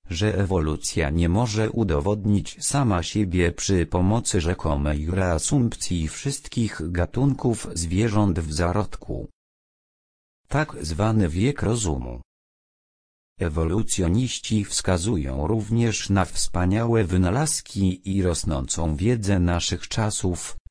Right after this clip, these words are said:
jako na dowód ewolucji człowieka wynoszącej go na coraz wyższe poziomy istnienia. Wydaje się, że dla powierzchownego czytelnika jest to mocny dowód,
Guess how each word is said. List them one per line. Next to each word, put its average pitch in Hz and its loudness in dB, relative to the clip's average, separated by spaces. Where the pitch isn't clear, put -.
jako 113 0
na 80 2
dowód 82 0
ewolucji 80 -2
człowieka 90 0
wynoszącej 90 0
go 95 2
na 76 2
coraz 110 0
wyższe 78 0
poziomy 107 0
istnienia. 62 -4
Wydaje 82 2
się, 78 -2
że 85 -2
dla 80 0
powierzchownego 73 -2
czytelnika 92 -2
jest 85 -2
to 85 2
mocny 90 0
dowód, 80 -2